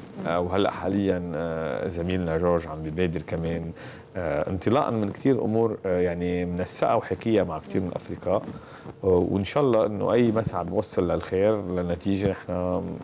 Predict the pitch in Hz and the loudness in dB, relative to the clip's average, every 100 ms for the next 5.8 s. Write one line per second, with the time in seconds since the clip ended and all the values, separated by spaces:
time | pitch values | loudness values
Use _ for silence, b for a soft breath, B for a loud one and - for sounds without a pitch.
0 | 92 90 90 95 92 92 90 87 - 92 | -4 -2 -2 -2 -2 0 0 -2 -6 -4
1 | 95 98 90 85 82 82 82 80 80 76 | 0 0 0 -2 0 0 0 0 0 -2
2 | 69 50 50 85 82 82 82 101 87 98 | -4 -6 -6 -4 -4 -4 -4 0 2 2
3 | 90 80 90 85 85 - 82 78 78 76 | 0 0 0 -2 -4 -4 -4 -4 -4 -4
4 | 67 82 90 95 95 113 92 95 87 85 | -2 -2 0 0 2 2 2 2 2 0
5 | 78 82 92 - - 151 147 | -6 -4 -2 -2 0 4 2